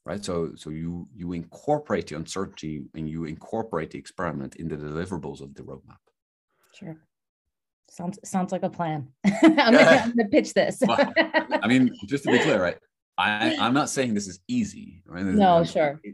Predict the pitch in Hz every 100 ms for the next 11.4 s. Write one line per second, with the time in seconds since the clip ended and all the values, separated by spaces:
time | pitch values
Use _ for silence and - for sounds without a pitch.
0 | 98 98 101 110 120 104 110 - 117 120
1 | 107 92 90 104 110 127 95 78 78 82
2 | 76 73 - - 87 82 78 80 76 80
3 | 101 110 98 90 80 76 78 73 85 85
4 | 73 71 78 - 107 65 - 82 101 104
5 | 98 87 85 87 87 85 - 85 107 104
6 | 87 78 76 78 80 80 80 80 82 80
7 | 78 69 - - 101 82 - - 82 92
8 | - 80 78 73 76 - _ - _ -
9 | 82 76 76 76 _ _ _ _ _ 80
10 | 78 71 - 82 90 101 87 - 78 76
11 | - 73 69